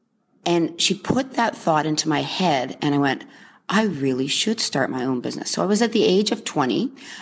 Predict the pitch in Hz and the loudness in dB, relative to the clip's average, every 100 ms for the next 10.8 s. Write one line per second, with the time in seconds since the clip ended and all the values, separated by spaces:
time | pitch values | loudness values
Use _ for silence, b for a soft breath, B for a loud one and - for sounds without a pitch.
0 | - 165 151 160 156 190 214 208 175 156 | -2 -2 0 0 0 -2 -2 0 2 2
1 | 135 135 - 143 151 143 147 180 214 214 | 0 -2 -2 0 0 0 2 4 4 2
2 | 202 - 147 156 151 - 143 143 156 160 | 0 0 0 0 -4 -4 -2 0 0 0
3 | - 143 131 143 143 156 185 170 - 147 | -2 -2 -2 -2 -2 0 -2 -4 0 0
4 | 139 131 135 160 B B B - 180 175 | 2 0 -2 -4 B B B 0 2 2
5 | 165 180 170 - 180 240 220 165 160 196 | 2 4 2 2 2 2 2 4 4 4
6 | 208 165 156 143 143 147 156 165 - 139 | 2 -2 0 2 2 2 0 -2 -2 -4
7 | - - - 147 190 220 - 135 135 135 | -2 -8 -4 2 2 2 -2 -2 -4 -4
8 | 127 123 - 131 123 127 127 80 - B | -6 -6 -8 -8 -4 0 0 0 -6 B
9 | B B B - 185 175 156 123 131 170 | B B B 0 2 2 -2 -2 -2 0
10 | 208 127 131 - 131 147 233 359 | 0 -2 -4 -6 -2 0 0 -2